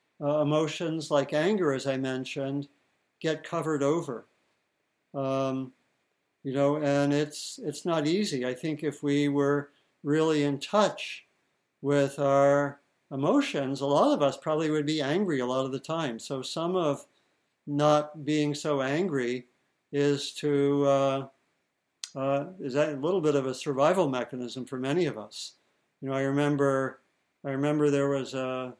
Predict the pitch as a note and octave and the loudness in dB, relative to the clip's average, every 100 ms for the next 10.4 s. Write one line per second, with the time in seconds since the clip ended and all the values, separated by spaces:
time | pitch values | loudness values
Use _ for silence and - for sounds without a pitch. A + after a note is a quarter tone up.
0 | _ D3 D3+ C#3+ C3 A#2 A#2+ G#2 D3 D3+ | _ -8 -4 -2 -2 -4 -6 -4 -4 -2
1 | D#3+ - E3 C#3+ D#3+ D3 C3 A#2+ B2 - | -4 -6 -6 -6 -2 -2 -2 -4 -6 -2
2 | D#3+ E3+ C#3+ B2+ - C3+ C3 B2+ - _ | -2 0 -2 -4 -4 -4 -2 -4 -10 _
3 | _ _ _ _ _ D3+ C#3+ D3 C#3+ D3 | _ _ _ _ _ -8 -6 -2 0 4
4 | E3+ D3+ D3+ D#3+ C#3 C3 B2+ A#2+ - C3 | 4 6 4 2 -2 -4 -4 -6 -8 -4
5 | C#3+ D3 D3 D3 C#3 B2 - D3+ B2 - | 0 0 -2 -4 -4 -4 -2 -2 -4 -10
6 | - _ - - _ _ _ _ _ _ | -18 _ -20 -20 _ _ _ _ _ _
7 | A#2+ C3+ C#3+ _ _ _ _ _ _ _ | -10 -10 -12 _ _ _ _ _ _ _
8 | - C3 C3 D3 E3+ C3+ C#3 C#3+ C#3+ D3 | -10 -6 -6 -6 -8 -6 -4 -2 -2 -2
9 | D#3+ D3+ B3+ C#4 - D3+ A#2 A2+ A#2+ C3+ | -4 -6 -4 -6 -6 -6 -6 -6 -6 -6
10 | F3+ D3 C3 C3 | -4 -4 -4 -6